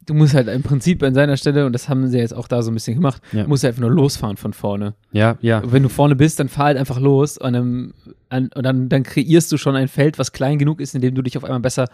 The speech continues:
Speaker 2: Ja.
Speaker 1: besser bewegen kannst und dann positionierst du dich wieder besser. Das ist ja so eine,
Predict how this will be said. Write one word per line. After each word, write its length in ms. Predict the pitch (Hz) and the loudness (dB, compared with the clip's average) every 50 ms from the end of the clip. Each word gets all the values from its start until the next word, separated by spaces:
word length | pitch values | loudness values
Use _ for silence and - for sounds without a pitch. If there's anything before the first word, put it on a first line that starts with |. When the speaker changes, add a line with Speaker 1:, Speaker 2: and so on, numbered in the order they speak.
| - - - - - 120 | -10 -20 -20 -12 -4 0
Speaker 2:
Ja. 160 | 120 117 113 | 0 2 2
Speaker 1:
besser 220 | - 127 - 139 | 2 2 2 2
bewegen 360 | 120 120 117 135 160 160 139 | 2 2 4 4 4 4 2
kannst 420 | 123 - 131 123 143 160 156 - 123 | -2 -4 -4 -4 -4 -4 -6 -8 -8
und 160 | 120 123 127 | -8 -4 -4
dann 340 | 123 131 135 139 139 - - _ | -2 -2 -2 -4 -6 -8 -14 _
positionierst 480 | - - 127 117 - - 139 147 151 - | -10 -8 -8 -8 -4 -4 -2 -2 -2 -2
du 20 | 139 | -4
dich 140 | 131 127 139 | -4 -2 0
wieder 120 | 127 123 | 0 2
besser. 260 | 113 127 123 - 139 | 2 2 0 0 0
Das 140 | 123 123 120 | 0 0 0
ist 60 | 123 | -2
ja 80 | 123 123 | -2 0
so 120 | 120 123 | 0 0
eine, 200 | 123 123 123 120 | 2 2 0 -2